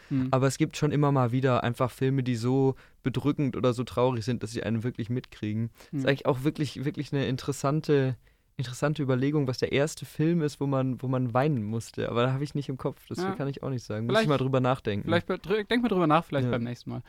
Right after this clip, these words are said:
Speaker 2: Genau.
Speaker 1: Ähm, gut, äh, dann, äh, darfst
Speaker 2: Gut.
Speaker 1: du weitermachen, gerne.
Speaker 2: Mein nächster Film, äh, mal gucken, ob du drauf kommst, ist ein relativ, also ich hab's jetzt nicht chronologisch gemacht, einfach
Speaker 1: Ich
Speaker 2: ein
Speaker 1: auch
Speaker 2: bisschen
Speaker 1: nicht. Also,
Speaker 2: durcheinander.
Speaker 1: b-, in ma-, äh,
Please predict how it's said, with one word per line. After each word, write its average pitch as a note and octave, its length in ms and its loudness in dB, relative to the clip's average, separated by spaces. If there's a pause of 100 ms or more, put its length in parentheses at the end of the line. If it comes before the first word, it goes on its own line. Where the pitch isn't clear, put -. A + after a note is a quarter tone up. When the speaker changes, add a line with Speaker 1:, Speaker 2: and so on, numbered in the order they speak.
(140)
Speaker 2:
Genau. C3 340 4 (220)
Speaker 1:
Ähm, C#3+ 280 0
gut, - 280 0
äh, C#3+ 160 0
dann, F3+ 460 -2
äh, D#3+ 320 -8
darfst E3+ 220 -2
Speaker 2:
Gut. F#3 80 -2
Speaker 1:
du F#3 40 -10
weitermachen, C#3+ 380 -4
gerne. D3+ 80 4
Speaker 2:
Mein F#3+ 380 6
nächster F#3+ 480 6
Film, A3 580 4
äh, F3 360 0 (280)
mal C#3+ 160 4
gucken, E3+ 260 0
ob D3 120 2
du D#3 80 4
drauf D3+ 240 2
kommst, E3+ 440 2 (560)
ist - 360 2
ein D3 80 2
relativ, D#3+ 640 2
also B2 160 2
ich C3+ 80 0
hab's B2 100 0
jetzt B2 140 -4
nicht B2+ 160 -2
chronologisch A2+ 480 -2
gemacht, G2+ 360 -6
einfach G3 60 4
Speaker 1:
Ich F#3+ 160 4
Speaker 2:
ein - 20 2
Speaker 1:
auch D3 100 10
Speaker 2:
bisschen D3 240 4
Speaker 1:
nicht. - 60 0
Also, A2 200 4
Speaker 2:
durcheinander. G#2 260 -2
Speaker 1:
b-, D#3 300 -8 (200)
in E3+ 140 0
ma-, D#3+ 120 -2
äh, D3+ 200 -2